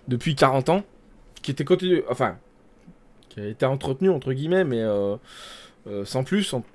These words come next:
voilà. En gros, bah, les murs sont propres, le, le, le toit est propre,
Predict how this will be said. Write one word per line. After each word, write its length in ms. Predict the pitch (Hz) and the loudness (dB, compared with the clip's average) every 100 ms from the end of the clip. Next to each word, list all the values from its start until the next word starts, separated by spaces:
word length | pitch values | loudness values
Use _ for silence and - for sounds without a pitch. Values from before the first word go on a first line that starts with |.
| - | -8
voilà. 200 | 123 147 - - - - - | -4 -4 -8 -20 -20 -20 -14
En 80 | 120 | -8
gros, 300 | 113 135 143 | 0 2 4
bah, 140 | 120 | 2
les 140 | 104 117 | 2 2
murs 220 | 139 127 | 2 0
sont 160 | 123 120 | -2 -2
propres, 580 | - 143 170 - 123 | 6 8 8 6 -4
le, 520 | 104 101 101 95 95 95 104 98 101 107 113 113 110 107 104 98 117 | 0 2 4 2 2 -2 -8 -10 -12 -16 -16 -16 -16 -18 -16 -14 -12
le, 600 | 131 123 110 101 95 98 104 | -6 -4 -2 -4 -6 -10 -2
le 160 | 131 | 0
toit 520 | 143 190 185 165 98 - | 6 10 10 10 6 -2
est 200 | 120 117 | -4 -2
propre, 540 | - 185 190 170 117 | 2 4 4 0 -8